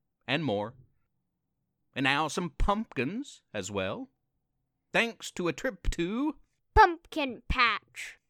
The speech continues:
Speaker 1: Ten pumpkins out of the pumpkin patch,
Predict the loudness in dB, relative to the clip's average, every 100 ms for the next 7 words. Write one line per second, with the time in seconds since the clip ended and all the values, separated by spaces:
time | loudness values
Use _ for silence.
0 | _ _ _ _ _ _ 4 4 4 4
1 | 4 4 2 0 4 4 4 0 0 0
2 | 0 -4 -2 0 -2 -4 -20